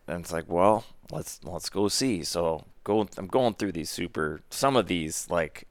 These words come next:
<laughs> channels are, like, tiny, tiny. And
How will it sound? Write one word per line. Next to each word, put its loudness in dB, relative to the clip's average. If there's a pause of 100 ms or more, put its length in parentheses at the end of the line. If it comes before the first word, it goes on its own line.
<laughs> -2
channels 0
are, -2
like, -8
tiny, -2
tiny. -4 (400)
And -2